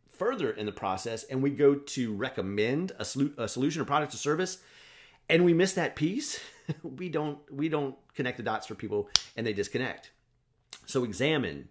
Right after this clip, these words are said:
And one way is to clarify, to get understanding in the moment. The other way is to dig in with our research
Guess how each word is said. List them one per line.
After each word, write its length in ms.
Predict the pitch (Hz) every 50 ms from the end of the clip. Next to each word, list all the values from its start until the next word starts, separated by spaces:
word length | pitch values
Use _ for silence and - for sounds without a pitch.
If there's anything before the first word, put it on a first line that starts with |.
| _ _ _ _ _ _ _ -
And 160 | - 120 127
one 200 | 139 165 170 147
way 100 | 139 131
is 200 | 123 117 120 120
to 100 | - 120
clarify, 760 | - - - 131 131 135 127 117 - - 104 95 87 82 73 -
to 140 | - -
get 280 | 107 107 135 151 147 -
understanding 460 | 131 127 113 101 - 135 123 113 110
in 180 | 110 117 110 104
the 40 | 101
moment. 380 | 98 113 143 139 117 104 - - _ _
The 140 | - 113 110 -
other 240 | - 240 262 254 208
way 360 | 127 98 95 85 82 85 - - - - - - _ _ -
is 120 | 131 131
to 100 | - 123
dig 240 | 110 92 147 151 139
in 120 | 139 131
with 80 | 123 104
our 120 | 92 87
research 760 | 85 90 95 90 - - 71 67 - - - - - - -